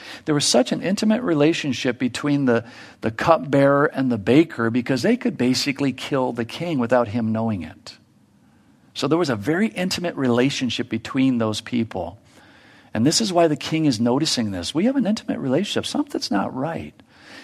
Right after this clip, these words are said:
You have sorrow of heart. We're friends.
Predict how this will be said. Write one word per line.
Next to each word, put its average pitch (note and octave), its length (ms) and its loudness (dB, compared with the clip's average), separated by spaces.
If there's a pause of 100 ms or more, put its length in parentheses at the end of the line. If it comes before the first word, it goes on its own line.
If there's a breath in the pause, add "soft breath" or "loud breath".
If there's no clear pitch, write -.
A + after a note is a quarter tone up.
You G3 100 0
have A#3+ 120 2
sorrow F#3 380 0
of D3+ 100 -2
heart. - 440 -2
We're G#3 120 0
friends. - 800 -2